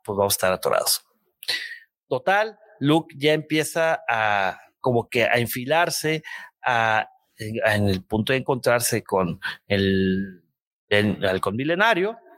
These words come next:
y les va diciendo, "No, pues, este, y Vader, pues Vader está ahí en el, chocó en el planeta, y, pues, no hay pedo con él. O sea, está,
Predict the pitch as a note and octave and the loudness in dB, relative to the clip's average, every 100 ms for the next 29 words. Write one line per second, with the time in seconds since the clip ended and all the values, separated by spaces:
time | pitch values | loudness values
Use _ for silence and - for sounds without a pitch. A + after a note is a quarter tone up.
0 | _ _ _ _ _ _ _ _ _ _ | _ _ _ _ _ _ _ _ _ _
1 | _ _ _ _ D3 E3 D#3 D#3 D3 G3 | _ _ _ _ 0 2 4 2 2 2
2 | G#3+ B3 - - A#2+ A2 - A2 A2 C#3 | 2 0 0 2 2 2 2 2 2 2
3 | D#3 F3 F#3 B2 B2 B2 C3 C3 - A#2+ | 2 2 -2 -2 0 2 2 -2 0 0
4 | A#2+ B2 G#2+ G#2 G#2+ G2+ F2+ - - - | 2 0 -2 0 2 2 -2 -6 -20 -18
5 | - C#3 A#2+ A2+ A#2 - B2 F2+ E2+ D#2+ | -4 -2 2 2 2 0 2 0 0 -2
6 | E2 - - C2 B1+ E2+ G#2+ - G2+ F2+ | 0 -4 -2 -4 -6 -2 -2 2 2 2
7 | F#2 D2 A1 - - - - - _ _ | 0 -4 -6 -8 -18 -18 -20 -20 _ _
8 | _ - - - _ - F#2 F2+ F2 | _ -10 -10 -12 _ -2 0 0 -2